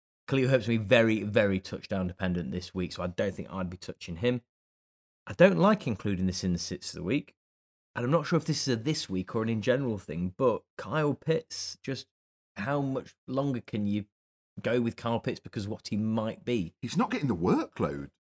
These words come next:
Speaker 2: to get you any points.
Speaker 1: No.
Speaker 2: So I don't know how, I mean, there's so many people that invested so much capital in him, but at some, some stage you have to go, "Look."
Speaker 1: I mean, the Lions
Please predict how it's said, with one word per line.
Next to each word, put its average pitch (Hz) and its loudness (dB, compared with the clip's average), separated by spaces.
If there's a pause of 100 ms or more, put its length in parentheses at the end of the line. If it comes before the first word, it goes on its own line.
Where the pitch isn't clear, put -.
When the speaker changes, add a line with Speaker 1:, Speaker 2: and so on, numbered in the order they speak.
Speaker 2:
to - -18
get 127 0
you 120 6
any 190 8
points. - -2
Speaker 1:
No. 120 6
Speaker 2:
So 123 8 (600)
I 110 4
don't 139 6
know 117 8 (300)
how, 127 6 (120)
I 123 0
mean, 127 4
there's 131 2
so 180 6
many 165 6
people 175 0
that - -2
invested 123 0
so 110 2
much - 0
capital - -6
in 71 -2
him, 76 -4
but 98 2 (260)
at 95 -2
some, 120 -4
some 160 -2
stage 90 2
you 98 2
have 90 -2
to - -16
go, 87 2
"Look." 90 0 (300)
Speaker 1:
I - 0
mean, 147 6
the 156 10
Lions 160 10